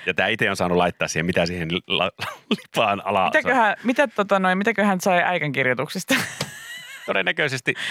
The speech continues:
Speaker 2: Val-, sä saat kuitenkin sen lakin, mut senhän voi varmaan ostaa, vaikka ei kirjoituksesta päässyt
Speaker 1: Niin, mä luulen,
Speaker 2: jälkeen.
Speaker 1: että se lakki on otettu pois siitä saman, että ette ole ansainnut. Että anteeksi, mitä tää luki on antanut?
Speaker 2: Tää lukee
Speaker 1: Mitä
Speaker 2: villi
Speaker 1: tää
Speaker 2: välieläintä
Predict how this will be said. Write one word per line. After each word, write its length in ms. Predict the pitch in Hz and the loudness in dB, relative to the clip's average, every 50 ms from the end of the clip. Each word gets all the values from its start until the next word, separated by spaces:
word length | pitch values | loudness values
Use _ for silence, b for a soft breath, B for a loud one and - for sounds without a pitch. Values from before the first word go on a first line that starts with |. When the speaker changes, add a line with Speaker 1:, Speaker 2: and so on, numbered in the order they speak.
| B B B B B B B _ | B B B B B B B _
Speaker 2:
Val-, 180 | 440 466 - - - | 2 2 2 2 2
sä 160 | - 403 330 | 2 2 4
saat 180 | 339 339 330 - | 4 4 2 4
kuitenkin 240 | 381 381 381 392 349 | 4 4 4 6 6
sen 140 | 381 370 392 | 6 6 6
lakin, 360 | 403 370 - - 160 143 131 | 6 4 4 2 0 0 0
mut 260 | 135 131 - - 170 | 0 -4 -4 -2 2
senhän 240 | - 233 233 226 185 | 2 4 4 4 2
voi 120 | 208 214 | 4 4
varmaan 320 | 214 226 226 226 226 226 226 | 4 4 4 4 4 4 4
ostaa, 300 | 226 - - 190 170 156 | 2 2 0 0 0 2
vaikka 240 | 165 190 - - | 0 -2 2 0
ei 60 | 180 165 | 0 2
kirjoituksesta 420 | 185 185 165 156 165 156 - - - | 4 2 2 0 -2 -6 -6 -4 -2
päässyt 260 | 175 165 156 - 147 | -2 -2 -2 -2 -2
Speaker 1:
Niin, 140 | - - 175 | -2 0 0
mä 60 | 160 | 0
luulen, 140 | 156 156 147 | 0 2 2
Speaker 2:
jälkeen. 100 | 139 131 | 2 2
Speaker 1:
että 140 | 120 - 135 | 0 0 -2
se 80 | 123 135 | 0 0
lakki 280 | 135 131 - - 120 104 | 0 0 0 2 2 4
on 20 | |
otettu 240 | 104 104 92 - 95 - | 4 2 2 0 -4 0
pois 240 | - 101 92 85 - | 2 2 2 2 0
siitä 140 | 87 80 80 | -4 -4 -4
saman, 220 | 82 82 82 - - | -2 0 2 2 2
että 140 | 95 - 98 | 2 2 0
ette 200 | 113 - - 107 | 0 2 0 0
ole 100 | 98 98 | 2 2
ansainnut. 480 | 90 92 90 87 82 87 73 71 69 - - | 2 0 0 -2 -2 -4 -4 -4 -6 -10 -10
Että 180 | - - - | -8 -4 -2
anteeksi, 240 | 113 117 123 - 427 | -2 0 2 2 2
mitä 220 | - - 196 160 104 | 2 2 0 -2 0
tää 180 | - 98 87 | 0 -2 0
luki 340 | 85 87 87 - - 80 80 | 0 -2 -4 -4 -4 -2 -2
on 60 | 80 | 0
antanut? 320 | 82 85 76 - - 226 226 | 0 -2 -4 -2 0 2 2
Speaker 2:
Tää 140 | - 415 | 4 2
lukee 380 | 403 392 392 359 - 349 285 277 | 2 0 -2 0 2 2 2 2
Speaker 1:
Mitä 280 | 233 269 294 294 156 - 226 | 2 -2 -2 0 0 0 2
Speaker 2:
villi 120 | 226 - | 0 0
Speaker 1:
tää 140 | - 95 87 | 2 2 2
Speaker 2:
välieläintä 500 | 202 202 202 202 202 190 190 185 170 - | 2 0 0 0 -2 0 0 0 -2 -2